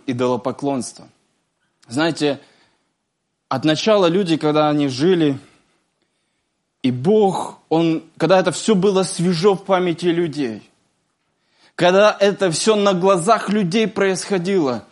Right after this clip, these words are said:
но нет, им всё равно нужны идолы, им всё равно нужно что-то создать своё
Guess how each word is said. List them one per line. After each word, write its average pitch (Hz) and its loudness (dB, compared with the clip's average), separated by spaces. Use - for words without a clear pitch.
но 123 -8
нет, 147 -4
им 123 -6
всё 131 -8
равно 135 -2
нужны 127 -4
идолы, 113 -6
им 117 -8
всё 143 -6
равно 160 -2
нужно 165 -4
что-то 160 -8
создать 156 -2
своё 180 0